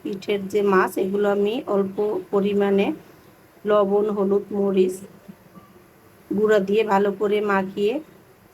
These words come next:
ভেজে নিয়েছি, ভেজে কাটা সরিয়ে নিয়েছি। এখানে আমি মরিচ তেলে ভেজে নিয়েছি। এখানে আছে ধনিয়া পাতা, আর এখানে আমি পেঁয়াজ একটু ভেজে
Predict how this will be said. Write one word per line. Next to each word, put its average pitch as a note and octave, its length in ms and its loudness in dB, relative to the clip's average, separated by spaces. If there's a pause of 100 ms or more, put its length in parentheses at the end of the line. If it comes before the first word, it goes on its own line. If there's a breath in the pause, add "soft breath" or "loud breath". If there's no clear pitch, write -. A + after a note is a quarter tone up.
(320)
ভেজে G3+ 360 4
নিয়েছি, G#3 360 0 (120)
ভেজে G3+ 340 2
কাটা G3 320 2 (380)
সরিয়ে G#3+ 420 -2
নিয়েছি। G3+ 420 0 (1000)
এখানে G#3+ 260 0 (120)
আমি G#3 140 0 (120)
মরিচ G3+ 340 2 (760)
তেলে G#3 340 2
ভেজে G3+ 340 0
নিয়েছি। G#3 420 -2 (1800)
এখানে A3 260 -2 (140)
আছে F#3+ 200 -4 (140)
ধনিয়া G#3 400 2
পাতা, G3 300 -6 (1200)
আর G#3+ 80 2 (100)
এখানে A3 280 -2 (140)
আমি G#3 160 -2 (120)
পেঁয়াজ G#3 360 0 (240)
একটু G#3+ 200 -4 (120)
ভেজে G3+ 240 0